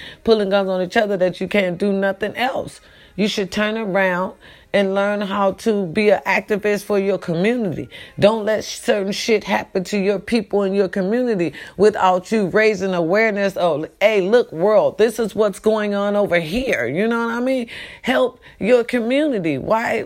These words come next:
why don't we have that anymore? Is everybody playing games? Oh, it's too, because we're too busy looking at the King of Thrones or whatever the fuck that is. I,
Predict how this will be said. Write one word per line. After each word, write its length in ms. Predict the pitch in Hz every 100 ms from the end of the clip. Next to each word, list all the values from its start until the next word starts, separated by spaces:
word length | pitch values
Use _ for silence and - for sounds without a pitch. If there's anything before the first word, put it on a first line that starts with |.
| -
why 180 | 214 233
don't 200 | 247 214
we 180 | 233
have 340 | 196 185 - -
that 220 | 196 180
anymore? 380 | 175 165 160 143
Is 100 | 131
everybody 580 | 175 202 220 - - 214
playing 420 | 214 226 208 196
games? 320 | 208 214 202 -
Oh, 280 | 202 202 131 - - -
it's 200 | 165 165
too, 280 | - 185 - -
because 380 | - 143 151 127
we're 100 | 139
too 240 | 139 160 143
busy 420 | 143 131 131 131
looking 380 | 127 135 123 123
at 160 | 120
the 80 | -
King 320 | 120 160 135
of 140 | 120 -
Thrones 500 | 131 135 127 113 -
or 80 |
whatever 360 | 113 127 127 113
the 100 | 127
fuck 560 | - - 180 151 - -
that 260 | 135 120
is. 120 | 127 -
I, 220 | 139 123